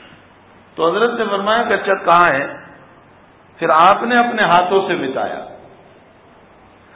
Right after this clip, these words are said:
اور مٹانے کے بعد محمد ابن عبداللہ لکھا۔ اب یہ آپ نے لکھا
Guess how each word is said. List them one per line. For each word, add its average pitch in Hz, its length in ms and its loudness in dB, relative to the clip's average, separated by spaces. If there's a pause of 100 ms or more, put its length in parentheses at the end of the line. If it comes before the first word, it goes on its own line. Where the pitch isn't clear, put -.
(140)
اور 131 140 0
مٹانے 170 520 0
کے 208 160 -4
بعد 190 220 2 (100)
محمد 165 320 0
ابن 180 240 -6
عبداللہ 143 360 -6
لکھا۔ 104 420 -8 (960)
اب 131 120 -8
یہ 131 140 -4
آپ 139 380 2
نے 127 100 -12
لکھا 131 580 -4